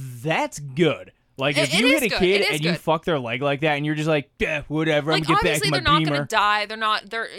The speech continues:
Speaker 2: like, they're gonna recover 'cause
Speaker 1: Yeah.
Speaker 2: that's a, it, it's an easy joint to recover.
Speaker 1: Yeah, and, like, when you're young, you can take a hit like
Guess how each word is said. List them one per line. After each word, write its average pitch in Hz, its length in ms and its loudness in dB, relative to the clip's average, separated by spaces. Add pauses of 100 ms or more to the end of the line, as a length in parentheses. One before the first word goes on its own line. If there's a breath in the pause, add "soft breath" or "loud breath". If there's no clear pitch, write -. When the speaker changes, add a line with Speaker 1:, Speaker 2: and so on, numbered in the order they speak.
(140)
Speaker 2:
like, 214 220 -10
they're 285 80 -10
gonna 262 180 -6
recover 180 500 -10
'cause 151 140 -6
Speaker 1:
Yeah. 131 60 -2
Speaker 2:
that's 226 200 -6
a, 220 220 -8
it, - 180 -16
it's 254 200 -12
an 262 60 -12
easy 202 180 -14
joint 160 200 -18
to - 60 -20
recover. 156 180 -4
Speaker 1:
Yeah, 113 140 -2
and, 208 180 -4
like, 220 200 2
when 202 120 2
you're 175 120 2
young, 151 260 2
you 127 100 -4
can 123 120 -8
take 127 180 -4
a - 20 -12
hit 104 280 -14
like 101 200 -16